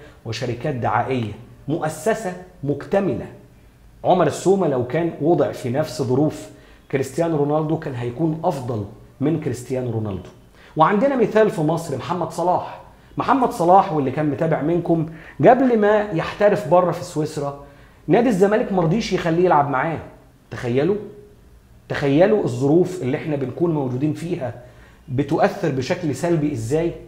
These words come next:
تخيلوا محمد صلاح اللي هو نجم الدوري الانجليزي كان ممكن الان نلاقيه في اي نادي من الانديه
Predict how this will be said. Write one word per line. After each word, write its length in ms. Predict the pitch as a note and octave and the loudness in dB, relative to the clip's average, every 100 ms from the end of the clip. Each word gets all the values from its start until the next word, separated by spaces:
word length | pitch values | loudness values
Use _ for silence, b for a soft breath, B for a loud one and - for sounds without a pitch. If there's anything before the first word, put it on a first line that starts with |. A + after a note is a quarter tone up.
| - | -12
تخيلوا 380 | B2+ D3 F3 G3+ | -6 -2 2 0
محمد 340 | - F#3+ F#3 | 0 -2 -2
صلاح 520 | - D3 F3 - - - b b b b | -4 2 4 4 -4 -16 b b b b
اللي 120 | C3 | 2
هو 120 | D#3+ | 4
نجم 400 | D#3 F#3+ D#3 E3 | 4 2 2 0
الدوري 380 | D3 C3 D#3+ E3 | 0 2 4 4
الانجليزي 640 | D#3+ D3+ C#3+ D#3 C#3 A#2+ - - - - | 2 0 0 0 -2 -4 -12 -18 -20 -4
كان 120 | D3+ | 0
ممكن 420 | D#3+ F3+ F3+ D#3+ | 4 4 2 0
الان 340 | D3+ D3 E3 D3+ | 0 0 0 0
نلاقيه 360 | C#3 C3 D#3+ | -2 -2 -4
في 380 | D#3+ C#3 C#3+ C#3+ | -4 -6 -8 -6
اي 200 | C3+ C3 | -4 -4
نادي 300 | C3 C3 C3 | -2 -2 -4
من 120 | B2 | -4
الانديه 560 | A#2 - A2+ C3+ C3+ | -6 -4 -2 0 -2